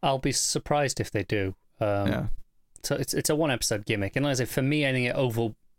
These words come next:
Speaker 1: overdid it on the narration. I, I don't, I don't mind some of it, but I think it did it just a bit too much for my taste.
Speaker 2: Uh, well,
Speaker 1: Um,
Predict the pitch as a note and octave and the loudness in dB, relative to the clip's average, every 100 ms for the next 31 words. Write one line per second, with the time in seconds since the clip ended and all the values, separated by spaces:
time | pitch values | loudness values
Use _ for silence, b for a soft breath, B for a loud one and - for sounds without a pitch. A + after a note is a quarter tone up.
0 | _ C#3+ C#3 B2 A2 A2+ C#3 - C3+ C#3+ | _ 0 2 0 0 0 0 -2 -2 0
1 | C#3+ C#3+ C#3+ - C#3+ C#3 C3+ - C3 D3+ | 0 0 0 0 0 2 2 2 2 2
2 | C3 G#2+ - A2+ A2+ A#2 - A#2+ B2+ A#2 | 2 2 0 2 0 0 0 0 0 0
3 | A2+ G#2+ A2 A#2+ - C3 - - - A#2 | 2 2 0 -2 -4 -2 -4 -4 -2 0
4 | G#2+ - - A2+ G#2 G#2 A2+ A2 - - | 0 -4 -6 -2 -2 -2 -4 -4 -6 -12
5 | _ _ _ _ _ - B2+ B2+ - F3 | _ _ _ _ _ -6 -4 -4 0 2
6 | G#2 G#2 | 4 2